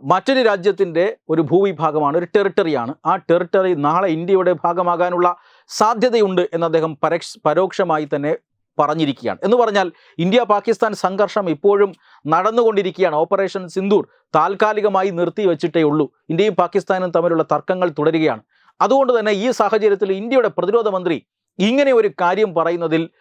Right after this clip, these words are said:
വലിയ അർത്ഥങ്ങളുണ്ട് എന്ന് പലരും വിലയിരുത്തുന്നുണ്ട്. പ്രതിരോധ മന്ത്രിക്ക് പിന്നാലെ ഇന്ത്യൻ സൈന്യത്തിൻ്റെ ഒരു മുതിർന്ന ഉദ്യോഗസ്ഥനും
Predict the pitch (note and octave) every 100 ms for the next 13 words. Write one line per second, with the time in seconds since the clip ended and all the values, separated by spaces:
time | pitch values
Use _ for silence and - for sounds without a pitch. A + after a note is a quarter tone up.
0 | _ - A#2+ F#3 B3+ B3+ G#3 - - -
1 | G3+ F#3 E3+ D#3+ F#3 E3 D3 D#3 F3+ D#3
2 | D3 D#3 D#3 C#3+ D3+ D3 C#3+ C#3+ - -
3 | _ _ _ - G3+ A#3+ D4+ D4+ C#4+ C4
4 | B3+ A3+ A3 G#3 A3+ G3 B2 _ - F3
5 | A3+ G#3+ F#3 F3+ G3 G3 F#3+ F#3 F3 D#3+
6 | F#3 A3 G#3+ G3 E3 F3+ A#3+ G#3+ - E3+
7 | D#3+